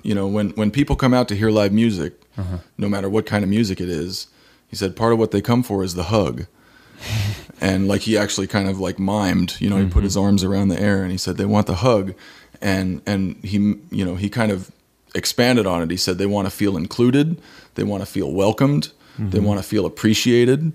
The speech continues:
Speaker 2: Hmm.
Speaker 1: They want some sense of, uh, from you, the musician, are saying, like, "I, I wouldn't get to do what I do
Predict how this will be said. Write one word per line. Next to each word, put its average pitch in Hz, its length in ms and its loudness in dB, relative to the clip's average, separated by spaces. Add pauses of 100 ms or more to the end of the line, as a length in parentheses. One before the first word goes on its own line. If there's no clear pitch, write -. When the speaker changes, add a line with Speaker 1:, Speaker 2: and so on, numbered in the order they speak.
Speaker 2:
Hmm. 110 340 2
Speaker 1:
They 113 100 2
want 110 260 0
some 110 220 0
sense 113 400 0
of, 95 360 -4
uh, 87 280 -4
from 104 320 -2
you, 123 300 2
the 104 100 0
musician, 104 680 0
are - 160 -8
saying, 95 640 -2
like, 92 340 -2
"I, 104 240 0
I 95 120 2
wouldn't 113 320 4
get 117 160 0
to 104 100 -4
do 110 300 0
what 98 180 0
I 95 100 -2
do 98 460 0